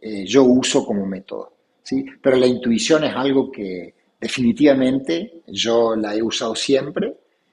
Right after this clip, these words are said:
y te puedo decir de que a veces los datos me han fallado, pero la intuición raramente.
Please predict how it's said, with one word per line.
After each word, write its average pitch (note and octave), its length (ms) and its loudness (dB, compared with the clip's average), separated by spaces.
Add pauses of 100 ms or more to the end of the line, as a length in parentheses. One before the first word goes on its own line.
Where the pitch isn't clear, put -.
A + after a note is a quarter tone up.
(180)
y A2+ 760 0 (640)
te A2+ 120 -6
puedo C#3 220 6
decir B2+ 400 2
de A#2+ 160 4
que G2 440 -6 (420)
a A2 140 -4
veces C3 200 -2
los G#2+ 120 -2
datos A#2 280 -2
me A#2 80 -6
han A2+ 80 -6
fallado, B2+ 800 2 (500)
pero G#2+ 260 -6
la G#2 140 -4
intuición G#2+ 640 -2
raramente. G2 680 -6